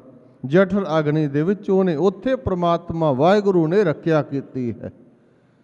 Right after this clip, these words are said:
ਜਿੱਥੇ ਨਾਲ ਸਿਮਰਨ ਦੀ ਮਹਿਮਾ, ਸਿਮਰਨ ਲਈ ਪ੍ਰੇਰਣਾ,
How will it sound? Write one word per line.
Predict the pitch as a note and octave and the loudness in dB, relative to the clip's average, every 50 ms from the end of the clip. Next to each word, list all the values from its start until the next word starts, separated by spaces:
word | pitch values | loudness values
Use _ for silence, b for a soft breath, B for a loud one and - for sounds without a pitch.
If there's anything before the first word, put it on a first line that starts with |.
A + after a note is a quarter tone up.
| b b b b b b b b b _ _ B2 | b b b b b b b b b _ _ 0
ਜਿੱਥੇ | D3 F3+ F3 F3 - G#3+ G#3 | 0 0 2 2 4 4 4
ਨਾਲ | F#3+ E3 D#3 D#3+ E3 E3+ F3 E3+ | 4 4 2 2 2 2 0 -2
ਸਿਮਰਨ | - - - D3+ C#3+ D3 D#3 E3 F3 F3 F3 | -6 -4 -4 -2 0 2 2 2 2 2 2
ਦੀ | F3 F3 D#3+ | 4 4 4
ਮਹਿਮਾ, | C3+ C3 C#3 D3+ F3 F#3 F#3+ F#3+ F#3+ F#3+ G3+ A3+ D4 - - - - - - - - - - - - - - _ _ _ _ _ _ _ _ _ _ | 4 4 4 4 4 4 4 4 4 2 2 -2 -4 -10 -16 -20 -20 -20 -20 -20 -20 -20 -20 -20 -20 -20 -20 _ _ _ _ _ _ _ _ _ _
ਸਿਮਰਨ | - - - D3 D#3 E3+ F3 F3+ F3 F3+ F3+ E3+ | -10 -2 0 2 4 4 4 4 4 4 4 4
ਲਈ | F3 E3+ E3+ | 4 4 4
ਪ੍ਰੇਰਣਾ, | E3 E3+ - D3+ D3 D3+ D3+ D#3+ D#3 E3 E3+ F3+ F#3 G3 G#3 C4 D4 | 2 2 0 2 4 4 4 4 4 2 2 2 2 2 0 -2 -6